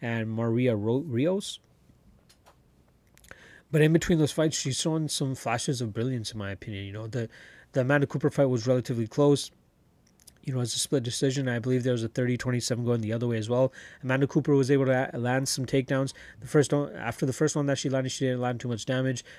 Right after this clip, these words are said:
But after that, you know, the other ones that she landed, uh, Ashley Yoder was able to reverse. I think that's where Ashley Yoder's strength is, is in her grappling. Uh, but she also shows a lot of good composure when she's striking on the feet as well. She has, um,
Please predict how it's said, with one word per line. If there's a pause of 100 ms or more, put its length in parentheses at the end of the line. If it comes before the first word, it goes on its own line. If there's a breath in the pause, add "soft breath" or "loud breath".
(140 loud breath)
But
after
that,
you
know, (280 loud breath)
the
other
ones
that
she
landed,
uh,
Ashley
Yoder
was
able
to
reverse. (340 loud breath)
I
think
that's
where
Ashley
Yoder's
strength
is,
is
in
her
grappling. (380 loud breath)
Uh,
but
she
also
shows
a
lot
of
good
composure
when
she's
striking
on
the
feet
as
well. (300 loud breath)
She
has,
um,